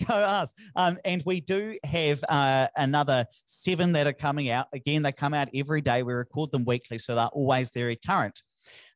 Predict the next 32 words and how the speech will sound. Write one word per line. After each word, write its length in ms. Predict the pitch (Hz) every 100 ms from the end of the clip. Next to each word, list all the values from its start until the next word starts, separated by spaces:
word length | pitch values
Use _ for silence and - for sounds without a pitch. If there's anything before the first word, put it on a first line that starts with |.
| -
A 60 |
couple 280 | 165 214 262
of 100 | 240
you 120 | 247
have 120 | 233
asked 320 | 208 202 208 -
about 300 | 175 180 -
that 160 | 165 -
R 320 | 156 170 165
O 100 | 156
I 140 | 143
spreadsheet, 640 | 139 - - 160 - 113 -
the 60 |
cash 300 | 131 170 180
flow 200 | - 175
planning 400 | 151 - 135 143
spreadsheet 640 | 135 - 131 123 - 123 -
that 280 | 131 127 -
we 140 | 131 127
were 100 | 123
talking 420 | - 160 156 135
about 280 | 120 123 127
and 180 | 135 120
sh-, 180 | - -
and, 360 | 131 127 120 120
uh, 300 | 147 120 117
that 220 | 139 143
calculated 640 | - 160 - 175 139 127 117
some 180 | - 135
of 60 |
those 240 | 127 117 -
figures. 380 | 160 127 95